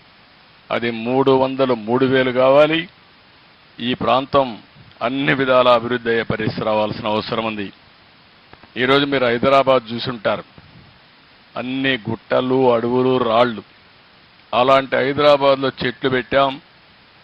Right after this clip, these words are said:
ఒక్కొక్క రోజు లక్ష, రెండు లక్షలు, ఐదు లక్షలు పెట్టాం. దానివల్ల మొత్తం హైదరాబాద్ అయితే ప్రపంచంలోనే ఒక గ్రీన్ సిటీగా తయారయ్యే పరిస్థితి వచ్చింది.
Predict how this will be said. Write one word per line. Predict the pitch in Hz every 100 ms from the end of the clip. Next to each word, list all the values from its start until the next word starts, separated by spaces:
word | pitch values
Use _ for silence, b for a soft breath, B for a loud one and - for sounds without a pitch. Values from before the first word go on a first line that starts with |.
| _
ఒక్కొక్క | 117 131 135 131
రోజు | 139 143
లక్ష, | 131 123 127 -
రెండు | 147 139 131 123 135
లక్షలు, | 131 127 151 135 117
ఐదు | 127 135
లక్షలు | 135 117 131
పెట్టాం. | 123 113 131 127 123 _ _ _ _ _ _ _ 113
దానివల్ల | 127 123 123 135
మొత్తం | 127 120 - 131
హైదరాబాద్ | 113 113 127 131 123 123 120
అయితే | 123 143
ప్రపంచంలోనే | - 117 127 131 120 127 127 139 147 135 _ _ _ _ _ -
ఒక | 113
గ్రీన్ | 110 107 120 139 135
సిటీగా | 131 - 120 117 117
తయారయ్యే | 113 110 113 113 110
పరిస్థితి | 107 104 107 - 113
వచ్చింది. | 98 123 107 92